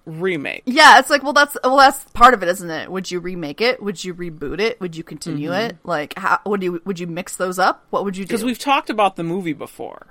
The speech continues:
Speaker 1: but I wanna
Speaker 2: Yes.
Speaker 1: put it, like, completely different. I want it to be like,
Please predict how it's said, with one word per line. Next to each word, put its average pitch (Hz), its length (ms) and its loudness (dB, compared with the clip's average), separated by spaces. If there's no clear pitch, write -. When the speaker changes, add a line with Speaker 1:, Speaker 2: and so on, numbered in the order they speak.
Speaker 1:
but 175 160 -2
I 208 120 8
wanna 240 220 4
Speaker 2:
Yes. - 240 -6
Speaker 1:
put 202 180 -6
it, - 120 -8
like, 156 400 -2
completely 170 480 -6
different. 139 500 -10
I - 120 -10
want 151 260 -8
it - 20 -14
to 143 40 -16
be 151 120 -6
like, 135 540 -6